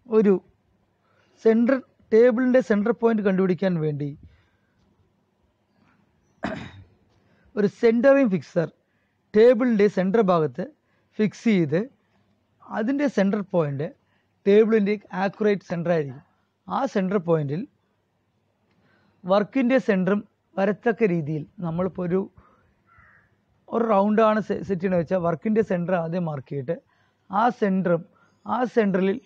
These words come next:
tool വെച്ച് അല്ലെങ്കിൽ ആ സെൻറ്ററിൽ വർക്കിൻ്റെ സെൻറ്ററായിട്ട് കറക്റ്റായിട്ട് match ചെയ്ത് work set ചെയ്ത്, സെറ്റ് ചെയ്ത് tool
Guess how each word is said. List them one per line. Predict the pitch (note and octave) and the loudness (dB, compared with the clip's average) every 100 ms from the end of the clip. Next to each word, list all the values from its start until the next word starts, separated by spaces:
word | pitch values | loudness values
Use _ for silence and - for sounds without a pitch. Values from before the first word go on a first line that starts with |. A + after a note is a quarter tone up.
| _ | _
tool | G3+ G3+ A#3 G3 | -4 0 0 0
വെച്ച് | E3 - E3 - - | -4 -4 -6 -6 -8
അല്ലെങ്കിൽ | F3+ F3+ F#3 - _ _ _ _ _ _ - | -4 -4 -4 -10 _ _ _ _ _ _ -8
ആ | G#3 A#3 | -4 -2
സെൻറ്ററിൽ | A3 G3+ G#3+ | 0 0 2
വർക്കിൻ്റെ | F3+ E3 A3 A3 | 0 0 -4 -2
സെൻറ്ററായിട്ട് | G3 F#3 F#3+ F#3 - - | -2 0 -2 -2 -6 -8
കറക്റ്റായിട്ട് | F3+ D3+ G3+ F3+ G#3 F#3+ | -8 -4 -4 -4 -8 -6
match | F3+ F#3 | -4 -4
ചെയ്ത് | G#3 F3 C#3+ F#3 _ _ _ _ _ | -4 -4 -4 -8 _ _ _ _ _
work | F#3 G#3 G3+ C4 | -2 -2 -2 -4
set | G3+ C#3+ F3 | -4 -4 -8
ചെയ്ത്, | D3 D#3+ - _ _ _ _ _ _ _ _ _ _ - | -6 -8 -10 _ _ _ _ _ _ _ _ _ _ -8
സെറ്റ് | G#3+ D#3+ | -6 -4
ചെയ്ത് | F#3+ D#3+ D3+ _ _ _ _ _ - | -4 -4 -8 _ _ _ _ _ -4
tool | A#3 B3+ | 0 2